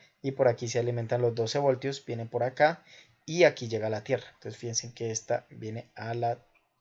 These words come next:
tierra. Entonces, si oprimimos acá no nos va a funcionar.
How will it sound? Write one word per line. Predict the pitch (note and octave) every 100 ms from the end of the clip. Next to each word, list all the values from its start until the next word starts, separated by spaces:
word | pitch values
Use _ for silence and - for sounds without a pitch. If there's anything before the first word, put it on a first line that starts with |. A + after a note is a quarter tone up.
| _ -
tierra. | A#2 A#2+ - _ _ _ _ _ _ _ _ _ _ _ _
Entonces, | - B2 B2 A#2+ - - _ _ _ _ -
si | C#3
oprimimos | C3 B2 B2+ D#3
acá | B2+ C#3+
no | D3+
nos | B2+ A#2+
va |
a | A2+
funcionar. | B2 A#2+ C3 C3 C3